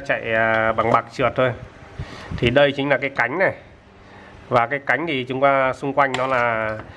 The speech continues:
nó là cái nam châm nhé các bạn nhé. Cái nam châm thì đây chính là cái rotor các bạn nhé.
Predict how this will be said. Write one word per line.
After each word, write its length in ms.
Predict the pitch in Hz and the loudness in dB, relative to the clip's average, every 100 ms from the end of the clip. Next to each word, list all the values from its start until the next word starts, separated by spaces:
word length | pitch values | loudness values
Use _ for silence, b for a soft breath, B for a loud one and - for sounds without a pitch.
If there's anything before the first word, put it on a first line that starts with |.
| B - | B -2
nó 80 | 131 | 2
là 160 | 123 113 | 2 0
cái 100 | - | -2
nam 120 | 135 135 | -2 -2
châm 240 | - 139 131 | 0 0 0
nhé 80 | 139 | -2
các 80 | 139 | 0
bạn 120 | 123 | 0
nhé. 120 | 135 135 - - - - - - | -2 -4 -16 -18 -18 -16 -18 -4
Cái 80 | 131 | 2
nam 120 | 135 131 | 2 2
châm 260 | 151 135 | 0 0
thì 160 | 123 120 | 0 -2
đây 200 | 131 127 | 0 0
chính 180 | 127 131 | -2 -2
là 60 | 120 | 0
cái 100 | 127 | 2
rotor 480 | 135 131 131 127 120 | 2 2 4 4 4
các 60 | |
bạn 160 | 127 120 | 0 0
nhé. 100 | 131 | -4